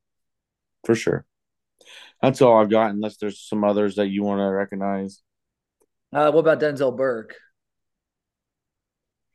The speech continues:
Speaker 1: Great twenty twenty-one year, bad twenty twenty-two,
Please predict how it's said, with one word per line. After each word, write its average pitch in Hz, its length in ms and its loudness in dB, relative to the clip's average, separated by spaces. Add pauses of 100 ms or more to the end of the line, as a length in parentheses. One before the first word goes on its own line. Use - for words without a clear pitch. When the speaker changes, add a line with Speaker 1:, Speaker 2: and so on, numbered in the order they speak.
(680)
Speaker 1:
Great 117 260 0
twenty 113 760 -2
twenty-one 113 500 -4
year, 110 420 -4 (640)
bad 98 360 0
twenty 101 200 -10
twenty-two, 92 720 -6